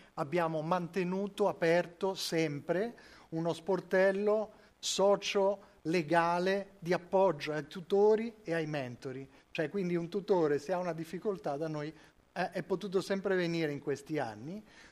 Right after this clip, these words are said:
non abbiamo mai avuto nessun supporto da parte del, dell'amministrazione, è una cosa che abbiamo gestito con risorse nostre e in più abbiamo,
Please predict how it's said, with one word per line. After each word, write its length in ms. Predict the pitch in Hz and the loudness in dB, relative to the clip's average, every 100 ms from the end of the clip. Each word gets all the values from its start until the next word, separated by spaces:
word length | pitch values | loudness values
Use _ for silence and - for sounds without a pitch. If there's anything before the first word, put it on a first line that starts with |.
| - | -10
non 120 | 156 | -4
abbiamo 300 | 165 165 156 | 0 2 2
mai 120 | 151 | 4
avuto 380 | 160 165 208 160 | 4 4 0 -2
nessun 340 | 143 127 - 143 | -2 -4 -8 -10
supporto 640 | - - 180 175 139 123 | -10 -4 2 2 0 -8
da 120 | 120 | -10
parte 320 | 139 127 - | -10 -12 -12
del, 440 | 120 123 120 120 139 - _ | -12 -8 -8 -10 -14 -20 _
dell'amministrazione, 1300 | - 139 139 143 147 - 214 208 202 196 214 220 - - | -10 -8 -6 -8 -6 -4 -4 -2 -2 0 0 -2 -6 -4
è 80 | |
una 160 | 160 160 | -2 -2
cosa 240 | - 175 | -2 -2
che 100 | - | 0
abbiamo 320 | 160 151 151 147 | -2 -2 -4 -4
gestito 460 | 156 - 185 - | -6 -6 -8 -6
con 180 | - 143 | -6 -4
risorse 680 | 139 135 165 156 - 139 127 - - - | -4 -2 -2 -4 -4 -8 -8 -14 -20 -8
nostre 600 | 147 127 - - 147 170 - - - _ | -4 -4 -8 -10 -10 -10 -16 -20 -20 _
e 120 | 208 | 0
in 140 | 214 202 | 0 0
più 300 | 214 247 233 | 0 0 0
abbiamo, 540 | 180 165 185 160 151 | -6 2 4 4 0